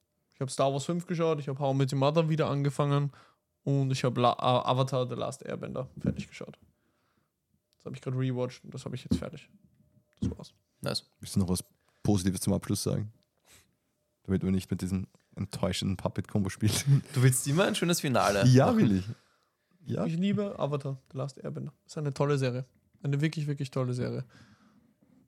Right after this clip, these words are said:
Speaker 1: Wird immer abgestimmt, ein bisschen als Kinderserie, aber hat unfassbare erwachsene Elemente. Coole, äh, richtig coole Charakterentwicklung. Grad, ich schau in Richtung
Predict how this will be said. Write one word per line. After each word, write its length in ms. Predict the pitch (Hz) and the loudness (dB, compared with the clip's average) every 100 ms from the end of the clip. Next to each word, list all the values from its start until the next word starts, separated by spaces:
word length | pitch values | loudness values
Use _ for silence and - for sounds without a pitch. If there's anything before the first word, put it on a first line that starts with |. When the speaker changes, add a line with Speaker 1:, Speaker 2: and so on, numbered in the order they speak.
| - 139 - - | -12 -10 -12 -2
Speaker 1:
Wird 180 | 170 180 | 4 4
immer 200 | 185 175 | 6 6
abgestimmt, 460 | 160 - 175 196 170 | 6 2 0 0 2
ein 20 | |
bisschen 240 | 175 175 160 | 2 2 2
als 120 | 139 | 2
Kinderserie, 560 | - 180 170 170 170 | 2 4 4 4 4
aber 180 | 160 147 | 4 2
hat 180 | 147 - | 0 -4
unfassbare 540 | - 165 160 143 151 143 | -6 -2 0 0 2 0
erwachsene 600 | 135 127 139 139 - 151 | 0 -2 -2 -2 -4 -8
Elemente. 560 | 139 135 151 160 185 185 _ _ _ _ - | -6 -6 -4 -2 -4 -4 _ _ _ _ -8
Coole, 760 | - 185 175 170 165 160 156 | 2 6 8 8 6 2 -4
äh, 540 | - 139 139 135 143 147 | 0 2 2 0 -2 -2
richtig 260 | 160 - | -2 -2
coole 180 | - 170 | -4 -2
Charakterentwicklung. 640 | 147 147 143 160 165 175 156 | 0 -2 -4 -10 -6 -6 -2
Grad, 300 | 143 139 - _ _ | -4 -4 -16 _ _
ich 80 | - | -10
schau 140 | 139 135 | -6 -4
in 80 | |
Richtung 480 | 135 135 147 135 131 | -4 -4 -6 -6 -8